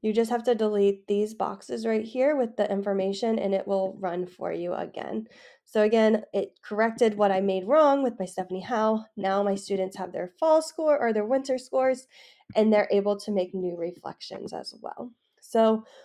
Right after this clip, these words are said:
what a great way for some data chats with your students. And again, once you're done, you can click share,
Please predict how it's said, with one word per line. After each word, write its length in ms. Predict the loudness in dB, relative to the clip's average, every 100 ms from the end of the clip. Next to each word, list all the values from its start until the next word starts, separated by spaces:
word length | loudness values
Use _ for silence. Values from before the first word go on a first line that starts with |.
| -16 2
what 220 | 6 6
a 60 |
great 300 | 6 6 6
way 240 | 6 4 2
for 180 | -2 -4
some 200 | -2 -2
data 260 | 0 0
chats 320 | 0 0 0
with 180 | -4 -6
your 100 | -6
students. 600 | -8 -2 4 4 4 0 2
And 100 | 2
again, 360 | 4 2 2 0
once 240 | 0 0
you're 100 | 0
done, 200 | 2 4
you 120 | 2
can 140 | 0 -6
click 220 | -8 -10
share, 640 | -16 -4 4 6 6 2